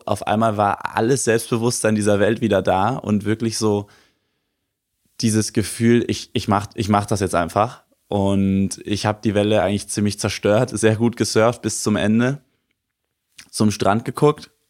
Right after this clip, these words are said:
Und dann war mein Signal so, okay, es hat den Leuten gefallen, der ganze Strand war am Ausrasten, also es waren dreitausend Zuschauer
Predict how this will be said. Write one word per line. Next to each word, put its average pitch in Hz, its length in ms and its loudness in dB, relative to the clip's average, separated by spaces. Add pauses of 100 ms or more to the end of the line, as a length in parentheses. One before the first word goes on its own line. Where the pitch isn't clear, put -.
Und 107 160 4
dann 107 180 4
war 110 80 6
mein 107 220 2
Signal 98 460 2
so, 95 120 0
okay, 92 240 -2
es 95 140 0
hat 90 80 2
den 98 100 -2
Leuten 101 300 0
gefallen, 101 420 -2
der 85 140 -2
ganze 104 260 -4
Strand - 460 -4
war 92 60 0
am 92 80 -2
Ausrasten, - 600 -4
also 92 160 -4
es 92 80 -8
waren 92 180 -2
dreitausend 98 520 -4
Zuschauer 101 580 -2